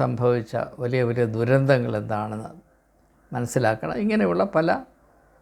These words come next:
ഉപദേശങ്ങളും എനിക്ക് ഈ കാലങ്ങളിൽ ധാരാളമായി ലഭിക്കുന്നുണ്ട്. ഞാൻ എല്ലാ ഉപദേശങ്ങളെയും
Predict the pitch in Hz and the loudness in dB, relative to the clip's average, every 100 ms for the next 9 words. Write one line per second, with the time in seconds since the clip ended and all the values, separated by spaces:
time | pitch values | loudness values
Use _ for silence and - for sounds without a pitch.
0 | _ 180 180 196 196 180 - 175 175 160 | _ 0 4 6 6 4 2 -2 0 0
1 | 147 147 135 139 131 131 131 139 160 - | -2 -4 -2 0 0 -2 -2 -4 -4 -2
2 | 139 139 139 127 135 151 143 123 147 156 | 2 4 4 4 2 0 -2 -4 -4 -2
3 | 143 107 107 - _ _ _ _ _ _ | -2 -4 -8 -12 _ _ _ _ _ _
4 | _ - 214 208 185 190 165 151 160 151 | _ 0 6 6 8 8 6 4 2 2
5 | 165 156 147 143 | -2 0 2 2